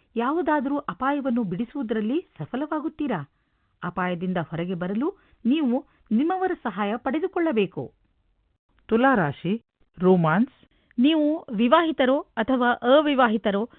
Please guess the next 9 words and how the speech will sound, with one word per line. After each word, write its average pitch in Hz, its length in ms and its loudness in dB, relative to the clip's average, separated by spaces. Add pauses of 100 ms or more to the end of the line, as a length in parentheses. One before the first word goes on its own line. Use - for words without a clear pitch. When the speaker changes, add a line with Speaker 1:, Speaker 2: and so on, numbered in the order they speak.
(200)
Speaker 1:
ಎಲ್ಲ 262 200 2
ಕಡೆಯೂ 302 380 0
ನಿಮಗೆ 247 400 4
ರೋಮ್ಯಾನ್ಸ್ನ 233 580 2
ಜೀವನ 220 340 -2
ಚೆನ್ನಾಗಿರುತ್ತದೆ. 190 880 -2 (580)
ನೀವು 311 220 2
ನಿಮ್ಮ 247 280 4
ಭಾವನೆಗಳನ್ನು 247 880 0